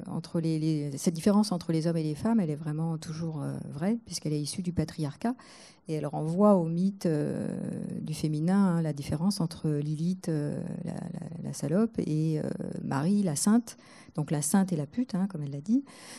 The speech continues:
Et donc, euh, c'est toujours très vrai, très, très prégnant encore aujourd'hui. Et je pense que pour les, les femmes, hein, qui ont envie de, de décon-, de, d'aller dans le sens de la déconstruction, hein, euh,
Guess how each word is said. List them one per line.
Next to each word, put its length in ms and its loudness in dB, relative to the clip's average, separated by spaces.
Et 60 -2
donc, 240 6
euh, 60 10
c'est 140 6
toujours 260 6
très 180 4
vrai, 320 6
très, 580 0
très 180 -4
prégnant 320 4
encore 220 0
aujourd'hui. 540 4
Et 120 4
je 120 6
pense 340 10
que 100 6
pour 420 4
les, 400 6
les 100 2
femmes, 380 8
hein, 340 6
qui 340 2
ont 140 6
envie 400 6
de, 460 4
de 100 0
décon-, 400 -2
de, 400 -2
d'aller 240 2
dans 80 4
le 60 0
sens 180 2
de 60 6
la 100 4
déconstruction, 800 -2
hein, 440 0
euh, 40 -2